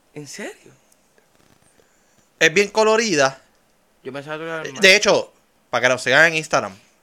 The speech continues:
Speaker 2: voy a poner la, las cervecitas bien bonitas y las voy a po-, les voy a tirar una foto para que
Speaker 1: Ah,
Speaker 2: vean las
Speaker 1: bien,
Speaker 2: latas.
Speaker 1: exacto.
Speaker 2: Y las botellas.
Speaker 1: Pero fíjate, en verdad, en verdad.
Speaker 2: Yo le daría seis.
Speaker 1: Es que, ¿sabes por qué le doy siete?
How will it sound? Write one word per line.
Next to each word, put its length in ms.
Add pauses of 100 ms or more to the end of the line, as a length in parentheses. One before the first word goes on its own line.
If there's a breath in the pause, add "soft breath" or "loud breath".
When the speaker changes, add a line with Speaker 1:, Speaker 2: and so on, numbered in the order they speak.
Speaker 2:
voy 200
a 100
poner 200
la, 240
las 260
cervecitas 400
bien 160
bonitas 500
y 120
las 140
voy 160
a 40
po-, 140
les 100
voy 80
a 40
tirar 120
una 120
foto 360 (180)
para 120
que 60
Speaker 1:
Ah, 40
Speaker 2:
vean 140
las 100
Speaker 1:
bien, 40
Speaker 2:
latas. 240
Speaker 1:
exacto. 180 (920 soft breath)
Speaker 2:
Y 60
las 120
botellas. 520
Speaker 1:
Pero 120
fíjate, 220
en 180
verdad, 500
en 80
verdad. 220
Speaker 2:
Yo 80
le 60
daría 300
seis. 480 (220 soft breath)
Speaker 1:
Es 100
que, 100
¿sabes 240
por 120
qué 60
le 80
doy 80
siete? 460